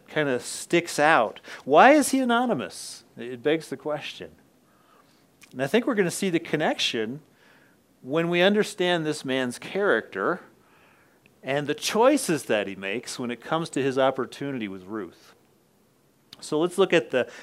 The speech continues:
his part in this, this transaction that takes place at the city gate. Uh, in verses one to six, it plays out. Basically, there's a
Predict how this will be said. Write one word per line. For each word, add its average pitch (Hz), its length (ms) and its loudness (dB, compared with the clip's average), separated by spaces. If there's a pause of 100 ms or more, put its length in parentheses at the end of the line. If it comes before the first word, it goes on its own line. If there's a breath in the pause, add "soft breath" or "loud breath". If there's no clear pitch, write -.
(140)
his 135 220 0
part 143 340 6
in 107 140 -2
this, 92 240 -10
this - 320 -12
transaction 127 840 0
that 104 140 -10
takes 110 260 -8
place 110 300 -6
at 90 60 -20
the - 40 -20
city 135 320 -6
gate. 107 320 -4 (400 loud breath)
Uh, 120 280 4 (220)
in 147 140 -4
verses 160 340 2
one 175 180 4
to 160 60 0
six, 170 340 0
it - 120 -4
plays 175 460 4
out. 135 360 6 (320 loud breath)
Basically, 165 460 4
there's 170 240 6
a 131 220 4